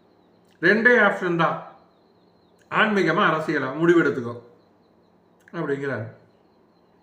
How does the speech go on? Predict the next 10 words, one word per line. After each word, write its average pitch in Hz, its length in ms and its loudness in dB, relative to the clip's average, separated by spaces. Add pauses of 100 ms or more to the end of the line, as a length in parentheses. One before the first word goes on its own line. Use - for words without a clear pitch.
(280)
நான் 175 220 0
கெட்டியா 196 320 2 (100)
பாபாவை 175 320 0
பிடிச்சுக்கிட்டேன். 147 560 -6 (1400)
அன்று 202 260 2
பிடிச்சதுதான் 196 640 4 (360)
சகலமும் 190 560 2
சாய்பாபா. 156 480 0 (2500)
அதன் 226 320 2
பிறகு 226 300 4